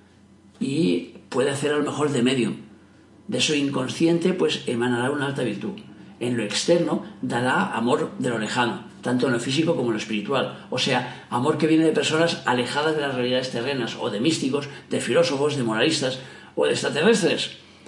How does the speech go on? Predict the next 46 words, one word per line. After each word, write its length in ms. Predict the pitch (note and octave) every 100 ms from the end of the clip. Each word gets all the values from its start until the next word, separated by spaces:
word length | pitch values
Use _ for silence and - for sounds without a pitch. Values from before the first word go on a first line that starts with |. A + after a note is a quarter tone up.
| - -
El 120 | B2
amor 240 | A#2 D3+
surge 340 | D3+ F3 E3+ F3
a 60 |
través 260 | E3 C#3 C#3+
de 80 | C#3+
un 120 | B2
viaje 280 | C3 D3 D#3
en 60 |
el 60 | C#3+
extranjero, 460 | C3 A#2+ A#2+ B2+ G2+ - -
simpatías 880 | - D3+ C#3+ C3 B2+ E3 F3+ F#3 - - -
viniendo 400 | A2+ B2+ D3 D#3+
de 100 | E3+
foráneos, 520 | E3 C#3 D3 C#3 - - - - -
de 260 | A#2+ A#2+
espiritualistas. 840 | B2 - C3 B2+ A#2 D#3+ A#2+ - - - - - - - -
Suerte 400 | - E3+ F#3 G3
en 80 |
los 140 | F3 -
viajes, 440 | F3+ F#3+ B2+ - B2
en 100 | C3+
el 80 |
extranjero, 600 | C3+ C3 A#2+ E3 E3+ C3 - -
sobre 240 | - B2+
todo 200 | A#2 D3+
en 60 | D#3
la 40 |
adolescencia, 560 | D3 B2 A#2+ C3 G#2 G2+ - -
en 140 | - A#2+
los, 260 | A2+ - - - -
hasta 240 | - -
los 120 | A#2
veintiún 360 | G#2+ A2 B2 C3+
años 260 | C#3+ C#3+ B2 - - -
especialmente. 840 | B2 - A#2 B2 A#2+ B2+ - - - - - - - - -
Hijos 360 | D#3+ E3+ G#3 G3
que 160 | -
nacen 480 | B2+ D3+ C#3+ E3+ E3+
en 80 | B2
el 80 | B2
extranjero, 640 | A#2+ B2 G#2+ C#3+ C#3 A2
que 100 | -
aman 200 | C3 D#3
los 140 | C3 A2
viajes, 360 | A2+ A2+ A#2